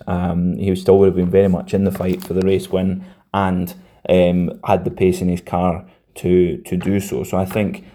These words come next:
saying that Scott McLaughlin wouldn't have won the race if it wasn't for that, I think it would have reduced his chances, that's for sure. It would have made it more difficult. But, um, I don't think it's fair to, to, to, to, to look at that kind of individual. But I think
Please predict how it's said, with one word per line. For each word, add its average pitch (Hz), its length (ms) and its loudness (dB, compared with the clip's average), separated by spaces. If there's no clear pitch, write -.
saying 95 280 0
that 87 120 -2
Scott - 200 -6
McLaughlin 90 460 -2
wouldn't 92 200 -2
have 90 80 -4
won 92 140 2
the 85 80 -4
race 90 240 -2
if 87 80 -8
it 87 80 -4
wasn't - 320 -2
for - 60 -6
that, 90 220 -2
I - 60 -6
think - 320 -4
it - 120 -2
would 107 140 4
have 92 160 0
reduced 98 320 0
his 85 140 -8
chances, 107 520 -4
that's 104 220 -2
for 92 120 -4
sure. 95 200 0
It 87 60 -2
would 92 80 -2
have 92 100 0
made 92 120 0
it 92 100 -4
more 92 140 2
difficult. 95 580 0
But, - 460 0
um, 87 480 2
I 92 80 -6
don't 92 240 -6
think - 180 -8
it's - 140 -14
fair 90 300 -4
to, 82 600 -6
to, - 180 -10
to, - 280 -8
to, 92 380 0
to - 200 -10
look 90 220 -2
at - 120 -10
that 90 200 -6
kind 92 120 -6
of 90 100 -8
individual. 92 560 0
But - 180 0
I 101 80 0
think 120 360 -4